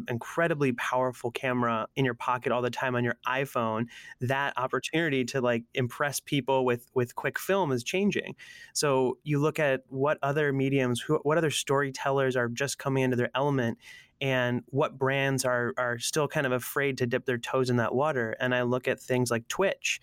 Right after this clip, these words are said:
and game streaming and people like Ninja who are making a million dollars, <laughs> uh, doing these things. And, you know, I, I was just watching a Ninja stream last night, and, and he's got ads now for, like, Red Bull and Uber and,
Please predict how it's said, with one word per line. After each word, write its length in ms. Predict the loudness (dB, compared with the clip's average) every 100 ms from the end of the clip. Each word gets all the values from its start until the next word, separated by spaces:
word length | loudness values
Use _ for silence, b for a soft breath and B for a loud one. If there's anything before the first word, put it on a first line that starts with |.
| B B -4
and 320 | 0 2 2
game 300 | 0 0 0
streaming 640 | 0 0 2 4 4 2
and 220 | 2 0 -2 B B
people 240 | -4 0
like 120 | 0 2
Ninja 640 | 2 4 4 4 4 4
who 220 | 4 4
are 80 | 4
making 500 | 2 0 2 0 0 0
a 80 | 4
million 400 | 6 4 4 2
dollars, 800 | 2 2 0 -2 -2 -2 -2 -2 -4 -6
<laughs> 240 | -6 B -2
uh, 300 | 0 0 0
doing 280 | 2 2 2
these 160 | 0
things. 340 | 2 2 2 2
And, 220 | 0 0
you 140 | 0
know, 140 | 2 2
I, 140 | 0 -4 _
I 180 | -2 0
was 140 | 0 0
just 220 | 0 0
watching 480 | 0 0 0 2 2
a 40 |
Ninja 360 | 2 2 2 0
stream 480 | 0 2 2 0 -2
last 320 | -2 -2 -2
night, 360 | -2 0 -2 -4 _ -4
and, 300 | 0 2 0 -4 _ _ -8
and 260 | -2 -2 -2
he's 380 | -4 0 2 2
got 180 | -2 0
ads 360 | 0 0 -2
now 160 | -2 -4
for, 180 | -4 -4
like, 140 | -2 -2
Red 360 | 0 0 0
Bull 300 | 0 2 2
and 160 | 0 0
Uber 480 | 2 4 4 2 0
and, 280 | 0 -2